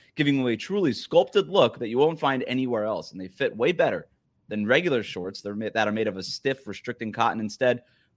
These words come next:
Bird Dogs fixes this issue. They've invented the Cloud Knit fabric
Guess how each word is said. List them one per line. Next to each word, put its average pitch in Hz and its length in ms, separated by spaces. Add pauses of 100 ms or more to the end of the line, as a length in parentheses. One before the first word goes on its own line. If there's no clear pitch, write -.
Bird 196 220
Dogs 139 300
fixes 180 360
this 131 180
issue. 117 320
They've 117 180
invented 127 480
the 120 80
Cloud 156 420
Knit 175 300
fabric 135 500